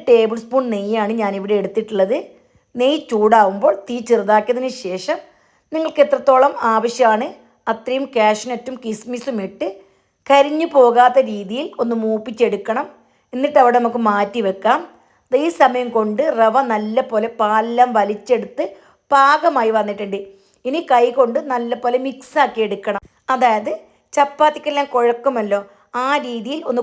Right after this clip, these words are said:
കുഴച്ചെടുക്കണം. ഈ മാവ് അതിനുശേഷം രണ്ട് ബോൾസ്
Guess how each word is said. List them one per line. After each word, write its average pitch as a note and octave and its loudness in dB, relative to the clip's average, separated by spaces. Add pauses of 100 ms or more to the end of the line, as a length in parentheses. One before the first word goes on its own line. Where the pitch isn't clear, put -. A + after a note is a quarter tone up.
കുഴച്ചെടുക്കണം. A#3+ 0 (580)
ഈ - -2 (140)
മാവ് A3+ 0 (120)
അതിനുശേഷം A#3 -4 (520)
രണ്ട് C#4+ 2 (100)
ബോൾസ് A3 2